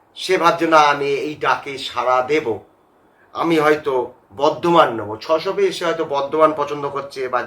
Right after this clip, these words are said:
কল্যাণী পছন্দ করছে। তাহলে all ইন্ডিয়া দিয়ে ঢুকতে গেলে কি কাট অফ গেছিল? all ইন্ডিয়া র‍্যাঙ্ক। ওখানে তো রা-, রাজ্যের কা-, উম, র‍্যাঙ্ক ফ্যাঙ্ক কাজে লাগে না, কাস্টের র‍্যাঙ্কও কাজে লাগে না।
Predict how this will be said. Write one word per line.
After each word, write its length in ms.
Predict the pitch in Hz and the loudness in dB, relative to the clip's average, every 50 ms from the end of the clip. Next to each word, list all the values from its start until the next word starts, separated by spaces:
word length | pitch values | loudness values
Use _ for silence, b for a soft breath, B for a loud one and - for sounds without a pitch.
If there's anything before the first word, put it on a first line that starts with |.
| - - - b b b b b | -6 -14 -20 b b b b b
কল্যাণী 400 | - 135 131 131 131 131 127 147 139 | -4 -2 0 2 2 0 -2 -2 -6
পছন্দ 420 | 123 127 123 131 143 139 135 135 120 | -8 -10 -8 -8 -10 -8 -8 -8 -6
করছে। 580 | 117 123 - - - 113 107 107 - _ b b b b b | -6 -6 -8 -8 -10 -12 -12 -12 -14 _ b b b b b
তাহলে 140 | 165 170 185 | -4 -2 -2
all 440 | - - - 143 156 165 175 180 196 | -2 -2 0 2 2 4 4 4 2
ইন্ডিয়া 440 | 202 202 208 202 190 202 208 196 | 0 -2 -8 -6 -2 2 2 2
দিয়ে 160 | - - 190 175 | 2 2 -2 -2
ঢুকতে 340 | 160 160 156 - - 165 | -2 -4 -8 -8 -8 -2
গেলে 340 | 156 156 156 - 190 185 - _ | 0 0 0 0 -2 -6 -10 _
কি 140 | - 185 190 175 | -12 -12 -8 -4
কাট 200 | - 147 143 - | -2 -2 0 0
অফ 220 | 143 139 - - | -2 -2 -2 -2
গেছিল? 380 | 131 120 113 - 117 107 107 107 110 - - | -4 -4 -4 -4 -8 -10 -12 -12 -14 -10 -6
all 200 | - 135 151 156 | -4 -2 0 0
ইন্ডিয়া 380 | 160 165 170 170 170 175 156 131 | 0 0 0 2 2 4 4 4
র‍্যাঙ্ক। 300 | 123 110 - - - - | 2 -2 -4 -6 -8 -12
ওখানে 180 | - 139 156 | -10 -8 -8
তো 100 | 156 160 | -6 -4
রা-, 220 | 143 139 131 113 101 - - B B B B B B B B | -4 -2 -4 -4 -6 -10 -16 B B B B B B B B
রাজ্যের 420 | 131 143 143 139 - 175 165 156 - | 0 0 0 0 0 -2 -4 -4 -4
কা-, 260 | - - - - 120 | -10 -14 -14 -12 -12
উম, 160 | 123 120 117 | -10 -8 -6
র‍্যাঙ্ক 280 | 117 131 139 147 151 151 | -4 -4 -4 -4 -4 -4
ফ্যাঙ্ক 180 | 175 170 156 | -4 -6 -4
কাজে 220 | - 151 156 160 180 | -2 -2 0 0 2
লাগে 200 | 190 190 202 190 | 0 0 0 0
না, 120 | 175 131 | 0 0
কাস্টের 480 | - - - - - - - 143 139 135 | -2 -2 -6 -6 -8 -10 -12 -12 -10 -6
র‍্যাঙ্কও 360 | 135 135 131 135 139 151 147 | -6 -6 -6 -4 -4 -4 -4
কাজে 260 | - 127 117 113 120 | -4 -4 -6 -4 -4
লাগে 240 | 113 110 107 107 101 | -4 -4 -4 -6 -8
না। 160 | 98 95 92 | -10 -10 -14